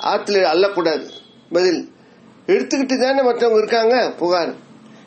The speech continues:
"எனக்கு தெரியாம எடுக்க முடியாது, வீணா இல்லாத இதை பேச வேண்டாம்." பதில். அடுத்த புகார் என்று கே-, என்ன என்று கேட்க, "அம்மா, வாரிசு சான்றிதழ் வேண்டும்." "அப்பா இறந்ததுக்கு டாக்டர் சர்டிபிகேட் தந்துட்டேன்."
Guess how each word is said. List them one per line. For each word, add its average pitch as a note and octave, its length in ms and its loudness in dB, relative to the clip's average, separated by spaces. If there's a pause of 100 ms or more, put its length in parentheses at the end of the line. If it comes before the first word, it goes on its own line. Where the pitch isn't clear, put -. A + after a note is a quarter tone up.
"எனக்கு G3 400 0
தெரியாம A3+ 400 0
எடுக்க G#3 260 0
முடியாது, F#3 520 0 (680)
வீணா F4+ 380 4
இல்லாத G3 840 0 (180)
இதை F#3+ 160 0
பேச G3+ 360 0
வேண்டாம்." F3 440 0 (440)
பதில். F3+ 400 0 (1120)
அடுத்த B3+ 300 0
புகார் A3+ 300 2
என்று G3 200 2
கே-, E3 180 -2
என்ன G#3 200 2
என்று G3 160 0
கேட்க, G3 480 -2 (240)
"அம்மா, G3+ 440 -2
வாரிசு G#3 420 -2
சான்றிதழ் F#3 460 0
வேண்டும்." D#3 380 -2 (480)
"அப்பா G#3+ 440 -2
இறந்ததுக்கு G3+ 760 0 (240)
டாக்டர் A3 380 0
சர்டிபிகேட் F3 420 -2
தந்துட்டேன்." F#3 600 -2